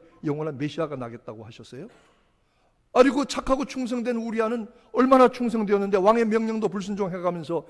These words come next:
자기 집에 들어가지 않고 전쟁터의 부하들 생각해서 밖에서 자고 그러다 죽은 사람인데,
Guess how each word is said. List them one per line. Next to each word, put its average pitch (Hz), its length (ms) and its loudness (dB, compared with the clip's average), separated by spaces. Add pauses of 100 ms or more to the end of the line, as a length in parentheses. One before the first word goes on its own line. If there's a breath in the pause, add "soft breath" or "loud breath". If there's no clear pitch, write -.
(100)
자기 190 260 -2
집에 185 160 -4
들어가지 165 400 -2
않고 143 240 -4
전쟁터의 175 480 -4
부하들 165 300 -2
생각해서 131 560 -10 (240 loud breath)
밖에서 151 300 -6
자고 127 260 -8
그러다 139 220 -6
죽은 156 240 -10
사람인데, 117 480 -10